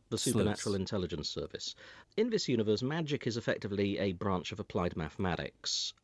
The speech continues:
Speaker 1: Quite a few mathematicians sort of are of the opinion that theorems and mathematical proofs have an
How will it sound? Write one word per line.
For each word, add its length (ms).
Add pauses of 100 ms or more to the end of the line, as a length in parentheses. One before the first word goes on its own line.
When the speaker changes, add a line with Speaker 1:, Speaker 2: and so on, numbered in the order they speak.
(140)
Speaker 1:
Quite 180
a 40
few 180
mathematicians 640
sort 140
of 160
are 120
of 80
the 100
opinion 480
that 240 (340)
theorems 880
and 180
mathematical 480
proofs 360
have 260
an 320